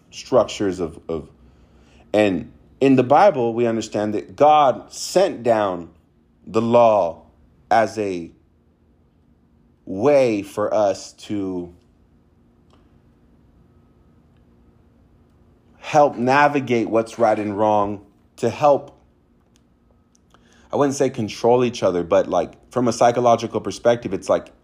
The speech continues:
if an individual by himself, um, isn't regulated by other people, and you might not think you're regulated by other people, but you kind of are, because if you, if you're married, you understand that you're,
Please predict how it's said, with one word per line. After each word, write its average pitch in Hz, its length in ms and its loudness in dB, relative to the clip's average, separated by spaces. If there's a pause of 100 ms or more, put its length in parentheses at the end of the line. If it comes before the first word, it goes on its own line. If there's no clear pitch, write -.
if - 120 -6
an 131 120 0
individual 139 480 -2
by 113 160 2
himself, 107 760 -2 (680)
um, 85 420 -4 (1800)
isn't 190 340 2
regulated 135 640 2
by 104 140 4
other 113 220 0
people, - 540 -8 (920)
and 104 180 -2
you 123 80 4
might 147 120 4
not 127 180 -2
think 120 200 -4
you're 104 120 -2
regulated 98 400 0
by 87 80 2
other 87 160 -2
people, 104 260 -8
but 82 180 -12
you 98 60 -14
kind 110 240 -6
of 82 100 -8
are, 90 360 0 (340)
because 98 400 -2 (380)
if - 120 -12
you, 107 280 2
if 95 100 -6
you're 98 100 -2
married, 113 460 2
you 104 80 0
understand 95 420 -4
that - 120 -6
you're, 80 240 -6